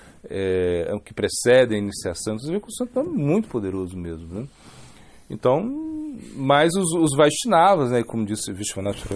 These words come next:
Thakur, né, eles vão, né, e praticar, né, a, e como disse Rupa Goswami também, eles vão praticar essas cerimônias, né, vão dar importância a isso para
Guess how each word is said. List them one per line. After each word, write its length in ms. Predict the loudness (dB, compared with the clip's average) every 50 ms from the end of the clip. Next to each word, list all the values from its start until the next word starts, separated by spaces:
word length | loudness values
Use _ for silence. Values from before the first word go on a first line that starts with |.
| -4 2
Thakur, 320 | 4 4 4 2 0 -4
né, 100 | -6 -6 -8 -12 _ _ _ 0
eles 220 | 0 2 2 0 -2 -2
vão, 300 | 2 4 6 6 6 4
né, 180 | 4 4 2 0 -2 -6 -20 -20 -20 -20 -20 -14 -10 -10
e 80 | -10 -10 -12 _ -20 -20 _ -20 _ _ -20 -20 -20 -20 -20 -20 _ _ -20 _ _ _ _ -20 _ -20 -20 -20 -20 -20 -20 -20 -12 -2
praticar, 760 | 2 2 2 2 2 -4 -4 0 2 2 4 2 2 0 -2
né, 140 | -2 0 0 0 2
a, 320 | 4 4 6 6 4 2
e 80 | 0 -2
como 220 | -4 -4 -4 -4
disse 180 | -4 -6 -6 -6
Rupa 160 | -6 -4 -4
Goswami 360 | -4 -4 -4 -4 -4 -6 -6
também, 260 | -6 -6 -4 -4 -6 -6 -10 -20 -20 -20 -20 -14 -6 -2
eles 120 | 0 2
vão 120 | 2 2 4
praticar 460 | 4 2 2 0 0 2 4 6 6
essas 320 | 6 4 2 0 -2 0
cerimônias, 760 | 2 2 2 2 2 2 4 4 6 6 4 4 4 2 2
né, 100 | 2 2
vão 140 | 2 2 2
dar 80 | 2 2
importância 560 | 2 0 -4 -2 0 -2 -2 0 2 2 4
a 20 |
isso 320 | 4 4 2 2 0 -2 -4 -10 -14 -20 -20 _ _
para 380 | 2 4 6 6 6 6 4